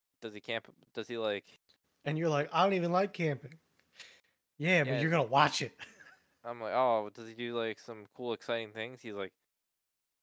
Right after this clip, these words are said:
Speaker 1: "Sometimes I build a really heavy boat that doesn't float and then have to, like, push the boat down the river." And that's, like,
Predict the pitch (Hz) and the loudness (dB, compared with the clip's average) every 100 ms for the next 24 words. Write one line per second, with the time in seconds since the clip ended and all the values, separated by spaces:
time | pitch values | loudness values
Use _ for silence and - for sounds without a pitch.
0 | _ 127 123 120 110 101 110 98 107 104 | _ -12 -6 -6 -6 -4 -4 -2 -4 -6
1 | - 110 104 104 101 - 90 95 92 - | -4 -6 -6 -6 -8 -8 -12 -12 -16 -12
2 | 101 98 - _ _ _ _ 113 104 104 | -8 -8 -10 _ _ _ _ -10 -6 -4
3 | 117 - 104 98 - 113 - 101 107 95 | -4 -6 -6 -8 -10 -16 -16 -10 -8 -6
4 | 104 90 92 95 90 95 104 107 - | -6 -6 -10 -10 -8 -8 -6 -8 -8